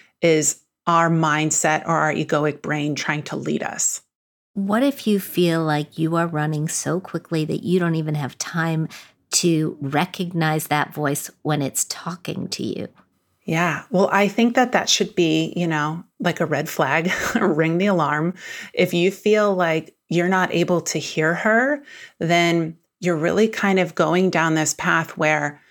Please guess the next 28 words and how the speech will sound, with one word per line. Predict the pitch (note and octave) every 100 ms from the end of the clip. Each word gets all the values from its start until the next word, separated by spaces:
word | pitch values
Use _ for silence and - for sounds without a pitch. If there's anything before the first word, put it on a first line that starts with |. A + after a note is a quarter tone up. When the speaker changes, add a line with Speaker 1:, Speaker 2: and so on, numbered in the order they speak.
| _ _
Speaker 1:
she's | - F3 E3
gonna | F3+ F3
get | - - -
really | D3 D#3 F3+ A#3
loud | G#3 D3+ C#3 C#3+ G3+ A3 -
and | E3
maybe | D#3 E3+ F#3 F#3+ F#3+ - _ -
something | - F3+ E3+ F3+
could | E3+ C#3+
come | - F3
in, | E3 D#3+ D#3 D#3 D#3 - -
like, | D3 D3+ - _
physically | - - D3+ F3+ F3+ G#3+ A#3 B3+ B3+
to | - A3+
get | A#3 A#3
your | A#3
attention. | A3+ A3+ A3 A3+ A#3 B3 C4 - - - -
Sometimes | - F3+ F#3 A3 G3 G3
people | - F3+ F#3
lose | D#3+ F3+ F#3+
their | G#3+
jobs. | G3 B3 - - - - - - -
Sometimes | - E3 D#3+ F#3 F3+
people | - F3+ F#3
get | F3+ E3 -
sick. | - A3 - - - _ - -
You | F3
know, | D#3+ D#3 D#3 E3 -